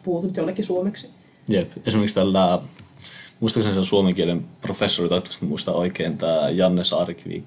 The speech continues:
Speaker 1: Mm.
Speaker 2: kirjoittaa myös tuonne Ylellekin, on kirjoitellut paljon kolumneja myös sitten niinku suomen kielen käytöstä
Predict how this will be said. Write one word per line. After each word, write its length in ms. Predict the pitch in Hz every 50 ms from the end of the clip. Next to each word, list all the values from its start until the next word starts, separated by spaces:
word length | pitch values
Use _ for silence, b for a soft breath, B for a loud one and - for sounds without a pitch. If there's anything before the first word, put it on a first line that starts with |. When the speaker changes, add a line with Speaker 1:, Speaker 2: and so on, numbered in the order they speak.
| - _
Speaker 1:
Mm. 220 | - 175 175 170 165
Speaker 2:
kirjoittaa 420 | 170 - - 175 - - - 80
myös 200 | 82 80 - -
tuonne 200 | - - 92 90
Ylellekin, 440 | - 85 85 80 76 76 - - 90
on 80 | 92 95
kirjoitellut 440 | - - 92 92 - - 95 - - - b b b b b b b b _
paljon 360 | - 92 87 85 73 65 - - - - - - - - -
kolumneja 580 | - 95 92 90 82 82 85 80 76 73 67 87 107
myös 220 | 101 80 78 -
sitten 180 | - - - 71
niinku 120 | - -
suomen 260 | - 104 92 78 85
kielen 280 | 82 - 85 78 82 87
käytöstä 540 | - 80 76 73 - 90 - - - -